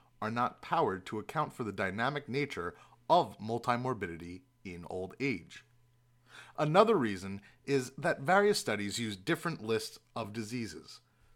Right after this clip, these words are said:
Some studies include ten conditions or less, and others include two hundred plus conditions. Finally, most statistical methods used to organize data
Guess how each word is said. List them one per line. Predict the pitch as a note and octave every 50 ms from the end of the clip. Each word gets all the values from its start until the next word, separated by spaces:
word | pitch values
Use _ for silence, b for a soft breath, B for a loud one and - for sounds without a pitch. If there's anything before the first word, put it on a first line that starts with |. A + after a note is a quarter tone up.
| - -
Some | - - F#3 F#3+ F3
studies | - F#3+ E3+ E3+ F3 D#3 C#3
include | - - B2+ - - C#3 B2+ B2 - -
ten | - - - D3+ D3+
conditions | C#3+ - C#3+ B2 B2 A#2 - G#2+ A2 A2 G2
or | - G#2+ A2
less, | A2 A2 F#2+ F2+ - - -
and | - A2+ G#2+ -
others | C#3 D#3 C#3+ A#2+ A2+ A2+ A2
include | - A#2+ A#2 - B2+ A#2 A2+ - - _ _ _ -
two | - F#3+ E3+
hundred | C#3+ - D#3 D#3 C3 C#3 - - _
plus | - - - C#3 C#3 -
conditions. | - - - C3 B2+ B2 C#3 C#3 - D#2+ D2 - - - - - _ B B B B B B B _
Finally, | - - - G3+ G3+ F3+ B2+ G#2 G2 F#2+ F#2+ - _
most | - C3 D3 F3+ G3 F#3+
statistical | - - F#3+ - - G3 G3+ G3+ - G3+ - B2+
methods | F#3 F#3+ G3 F#3+ - G3 F#3+ G3 G3+ - - _ _ _
used | - D3+ D3+ F3 F#3+ G3 F#3 D3+ C3 - -
to | - - D3+
organize | - - D#3+ E3 D#3 D#3 D3+ D3+ C#3+ A2
data | G2 - C#3 C#3 B2+ F#2 E2 D#2